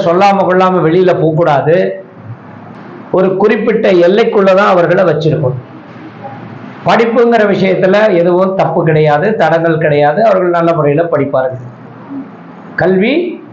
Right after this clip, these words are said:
சிறப்பாக இருக்கு. அதே போல இருபத்தி ரெண்டு வயதுக்கு மேல இருக்கக்கூடிய கல்ய-, திருமணமாகாத பெண்களுக்கு இந்த மாசத்துல திருமணம் நிச்சயிக்கப்படும். இது பன்னெண்டு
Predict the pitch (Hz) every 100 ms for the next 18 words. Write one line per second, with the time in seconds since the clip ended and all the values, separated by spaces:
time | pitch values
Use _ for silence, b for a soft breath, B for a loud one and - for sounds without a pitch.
0 | - - - - - - - - 196 185
1 | 170 151 143 120 123 123 - - - -
2 | - - - - - - - - - -
3 | - 170 214 220 196 202 233 240 - -
4 | - - 151 202 220 226 220 214 196 185
5 | 185 202 208 202 170 175 175 196 226 226
6 | - - - - - - - - - -
7 | - - - - - 180 208 202 190 190
8 | 185 - - - - - - - - 190
9 | 196 196 202 202 190 170 170 160 175 156
10 | 127 156 175 175 156 208 220 180 160 156
11 | 165 160 170 160 185 202 170 165 170 190
12 | 143 147 160 143 147 - 127 123 - -
13 | - - - - - - 220 220 185 233
14 | 269